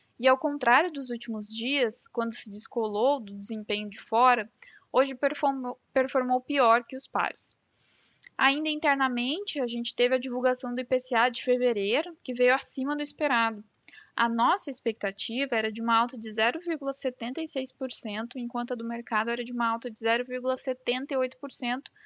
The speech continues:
mas a variação observada foi de zero vírgula oitenta e quatro por cento, com uma leitura bem pressionada nos núcleos de inflação, que são aquelas métricas mais suaves e mais aderentes ao ciclo econômico.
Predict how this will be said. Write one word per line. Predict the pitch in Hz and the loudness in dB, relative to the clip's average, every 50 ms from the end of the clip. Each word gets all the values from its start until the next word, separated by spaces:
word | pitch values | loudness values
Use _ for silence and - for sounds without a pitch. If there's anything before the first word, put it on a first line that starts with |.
| - _ _ _ _ _ - | -20 _ _ _ _ _ 0
mas | 254 277 302 330 339 339 | 4 6 6 6 6 4
a | 311 | 4
variação | 302 285 277 285 294 285 - 269 262 | 4 4 2 2 0 -4 -4 -6 -6
observada | 262 247 - - 277 277 262 247 240 240 247 247 285 277 | -6 -6 -4 -4 -2 -2 0 0 0 0 0 -2 -4 -4
foi | - - 254 269 | -2 -2 -2 -2
de | 247 - 285 269 | -2 -4 -8 -8
zero | 262 240 233 233 240 262 269 | -2 0 2 2 2 0 -2
vírgula | 277 262 247 254 247 254 269 269 - - _ - | -6 -6 -6 -4 -2 0 0 0 0 -2 _ -2
oitenta | - 262 269 262 - _ - 254 269 294 320 - 311 | 0 0 0 0 -2 _ -4 -4 -2 -2 -4 -6 -8
e | |
quatro | - - - 233 233 247 _ _ - | -6 -4 -2 -2 -2 -2 _ _ -12
por | 262 254 | -12 -10
cento, | - - - 208 208 226 - - - _ _ _ _ _ _ _ _ _ _ | -10 -8 -8 -8 -8 -10 -12 -16 -20 _ _ _ _ _ _ _ _ _ _
com | - 262 | -4 0
uma | 247 269 269 | 4 4 4
leitura | 269 277 269 - - 277 277 262 | 4 2 -2 -4 -2 0 0 0
bem | 240 214 196 240 262 370 - | 0 0 0 0 0 0 0
pressionada | - 392 359 - - 320 277 254 247 262 254 254 254 | 0 0 0 0 -2 -2 -2 -2 -2 -2 0 0 -2
nos | 247 247 247 247 240 | -2 -4 -6 -6 -4
núcleos | 214 220 247 294 - - 370 320 262 | -2 -2 -2 0 0 0 0 0 0
de | 240 226 | -2 -6
inflação, | 226 - - 226 233 - - - 208 214 247 311 - _ - - - _ - | -4 -2 -2 -2 -2 -4 -6 -6 -6 -4 -6 -6 -10 _ -20 -20 -20 _ -10
que | - 285 | -8 -6
são | - 311 285 | 0 4 4
aquelas | 294 302 294 311 294 294 294 294 262 | 4 6 4 2 2 2 2 0 0
métricas | 240 226 226 240 262 254 - - - 269 254 240 | -2 0 0 0 0 -2 -4 -2 -2 -2 0 0
mais | 240 240 247 247 - | 0 0 0 -2 -2
suaves | - 254 226 202 202 214 233 247 254 240 226 240 220 208 | -2 -2 0 2 4 4 4 4 4 2 -2 -6 -10 -8
e | 208 | -8
mais | 214 214 214 214 208 214 | -6 -4 -2 -2 -2 -2
aderentes | 214 208 220 214 214 208 226 262 285 277 - - 240 240 | -2 0 0 0 0 0 -2 -2 -2 -4 -6 -8 -6 -4
ao | 247 247 | -4 -4
ciclo | 240 - - 247 233 - 240 | -4 -4 -6 -6 -4 -2 -2
econômico. | 233 233 - 285 269 247 208 190 180 - _ _ | -2 -2 -2 -2 -2 -2 -4 -6 -8 -14 _ _